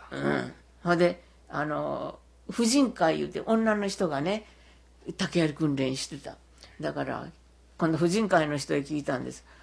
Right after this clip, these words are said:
「こんなことしてアメリカに <laughs> やっつけられるんですか？」言うて言ったら、「竹の持つ殺傷力いうのはものすごく強いんだから、これで十分、アメリカ兵を殺せるんや」いう。どう考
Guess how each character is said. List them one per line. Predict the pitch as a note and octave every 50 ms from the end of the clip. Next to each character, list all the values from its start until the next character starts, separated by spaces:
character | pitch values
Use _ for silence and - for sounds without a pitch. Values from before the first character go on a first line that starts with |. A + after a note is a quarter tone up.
| - - _
「こ | - - A3+ A3+
ん | A3
な | A3 A3
こ | A3 A3+ G#3+
と | - A3 G#3+
し | G#3 G#3
て | - - F3+
ア | E3 E3+
メ | E3+ F3+ F#3+ G3
リ | G3
カ | - G#3
に | C4 - - - - - E3 - - - - - -
<laughs> | - C4+ - -
や | C4+ B3+
っ | D4+ -
つ | - D#4
け | D4+ - D#4+ D4+
ら | D4+ D#4+ D#4+ D#4+
れ | D#4+ E4 D#4+
る | D4+ D4 C4+
ん | C4
で | F#3+ D4 D4
す | C#4 C4
か？」 | C4+ - F3+ F3 F3
言 | E3+ E3 E3
う |
て | E3 -
言 | D#3+ D#3+
っ | -
た | D3 C#3+
ら、 | - - - - - - - - - - -
「竹 | - - D#3+ - - C4+ C#4
の | C#4 C#4+ D4 C#4+
持 | C#4+ C#4 C#4 C#4
つ | - A#3+ A3+
殺 | G3+ - - G3 G3 -
傷 | - - - - A3 G3+ G3 F#3 F#3
力 | F3+ F3+ F3+ - F#3+ F3+
い | F3+
う | F3+ F3 F3
の | F3 F3
は | E3
も | D#3+ D#3+ D#3 D#3 D#3+
の | F3 A3 B3+
す | B3 F#4+
ご | A#4 C5
く | F4+
強 | - - A3 A3 G#3 G3
い | G3 F#3
ん | F3+
だ | F3 E3+
か | D3+ - D3+
ら、 | B2+ - - - - - - -
こ | - - G3
れ | F#3
で | D#3+ E3+ F3+ F3 D#3+
十 | D#3+ - F#3+ F3+ D#3+ C#3+ -
分、 | F3+ G#3+ B3+ C#4 C#4+ C4+ - - - - - - _ _ - - - _ _ _ _ - - C3 C3 C3+ C3
ア | - C#3+ C#3+
メ | C#3 C3+ C3+
リ |
カ | C3 -
兵 | - - A#2+ A#2
を | B2 -
殺 | - C#3 C3+ C#3+
せ | C#3 - D#3 D3+
る | D3+ D#3 C#3+
ん | C#3+
や」 | C3 B2 A2+
い | A2
う。 | A2 - - - - - - - - - - - - - - -
ど | C#3+ C3+ C#3 C3 B2+ B2+ B2+ C3 C3 C3
う | C3
考 | - C3+